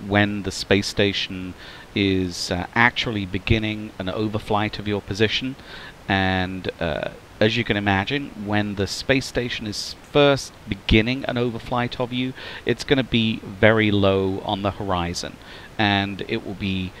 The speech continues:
getting closer to you and getting higher up. Now, the way I indicate that with the Pi Glow is I initially start flashing these L E Ds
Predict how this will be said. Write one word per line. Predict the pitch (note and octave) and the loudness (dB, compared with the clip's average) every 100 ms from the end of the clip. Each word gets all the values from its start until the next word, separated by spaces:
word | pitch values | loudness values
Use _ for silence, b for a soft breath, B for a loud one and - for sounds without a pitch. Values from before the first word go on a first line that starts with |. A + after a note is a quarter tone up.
| B B | B B
getting | - G2+ F2 | 0 0 0
closer | - - D#3 - | 0 4 4 2
to | D#3+ - | -4 -2
you | C#3 B2+ B2+ B2 B2 - | 0 0 0 0 -2 -4
and | G#2 F2+ | -6 0
getting | F2 F2 | 0 0
higher | - A#2+ A2 G#2+ G#2 | -2 2 4 4 2
up. | - - - B B B B - | 0 -6 -18 B B B B -2
Now, | A2+ | 0
the | A2+ | 0
way | A2+ C3+ | 6 10
I | A2+ G#2+ | 10 10
indicate | C#3 C#3+ - A2 - | 6 2 4 2 2
that | G2+ F2 | 0 0
with | F#2+ F2 E2+ | -2 -2 -2
the | - | -2
Pi | - G3 | 4 6
Glow | B2+ G2 - - D3 - | 6 2 -2 -4 -8 -6
is | - G2+ F#2+ F#2+ - | 0 2 4 2 -2
I | - G#2 | -4 -4
initially | G2+ C3+ - A#2 G2+ | 0 0 2 0 -2
start | - - - G#2 G2 - - - | -4 -2 4 6 6 2 -10 -2
flashing | A2+ G#2+ G#2+ - A#2 G#2+ G2 | 2 2 2 -2 -4 -6 -4
these | A2 G#2 F#2+ F#2+ - - | -2 0 -2 -4 -4 4
L | G2+ F#2+ | 4 4
E | F#2 | 0
Ds | A2 G#2 F#2 F2 F2 | -2 0 0 -2 -6